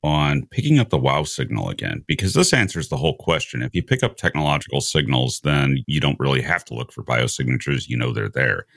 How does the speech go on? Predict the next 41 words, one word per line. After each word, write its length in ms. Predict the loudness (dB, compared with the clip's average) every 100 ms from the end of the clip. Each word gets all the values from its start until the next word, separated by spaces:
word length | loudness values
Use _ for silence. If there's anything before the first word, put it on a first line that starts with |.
| -20 -20 -20 -20
So 520 | -10 0 4 4 0 -4 -8
what 440 | 2 2 2 -2
did 200 | 0 4
you 120 | 4
determine 680 | 2 0 -2 2 4 4 2
as 120 | 0
far 300 | 0 2 4
as 340 | 2 0 -2 -10 _ -2
ever 220 | 2 2
trying 360 | 2 0 2 0
to 40 |
pick 320 | -2 -2 0
up 200 | 0 0
the 60 | -2
wow 200 | 0 0
signal 400 | -2 -4 -2 0
again? 500 | 0 2 2 2 -4 -14 -20 _ _
Can 240 | 0 2
we 120 | 2 0
do 260 | 4 4
it? 180 | 4 -2 -4
And 420 | 0 2 4 2 0
can 240 | 2 4
we 100 | 4
reasonably 520 | 4 2 2 2 2
say 420 | 2 2 2 2
that 200 | 0 0
it 120 | 0 0
was 100 | -4
a 80 |
fluke 460 | -4 2 2 2 0
and 380 | 0 2 2 -2 _ -2
determine 500 | -2 0 2 2 2
that 180 | 2 0
it 180 | -2
was 280 | -4 -4 -4
just 260 | -8 -8 -6
a 20 |
one-off? 640 | -4 2 2 4 2 -2 -6
I 100 | -2
mean, 320 | 2 2 0